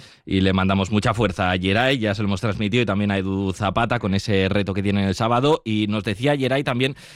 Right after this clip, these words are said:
que ha sentido el calor de, de muchas familias, eh, afectadas por, por este síndrome C T N N B uno en ese recorrido que ha llevado a cabo, eh, por doce maratones, salvo la de Donosti que se tuvo que suspender, pero también quería conocer, eh, Esti, la perspectiva de las familias, eh, cómo habéis sentido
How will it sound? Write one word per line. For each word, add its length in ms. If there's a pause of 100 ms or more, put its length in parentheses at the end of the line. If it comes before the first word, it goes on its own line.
que 80
ha 40
sentido 340
el 80
calor 380
de, 320
de 100
muchas 380
familias, 580
eh, 200
afectadas 480
por, 340
por 160
este 200
síndrome 420 (240)
C 140
T 180
N 120
N 160
B 140
uno 340
en 140
ese 180
recorrido 680
que 100
ha 60
llevado 280
a 60
cabo, 480 (240)
eh, 420
por 200
doce 420
maratones, 680
salvo 280
la 80
de 80
Donosti 340
que 80
se 120
tuvo 280 (320)
que 140
suspender, 640
pero 560
también 400
quería 260
conocer, 540
eh, 320
Esti, 220
la 140
perspectiva 380
de 120
las 160
familias, 540
eh, 180
cómo 160
habéis 180
sentido 440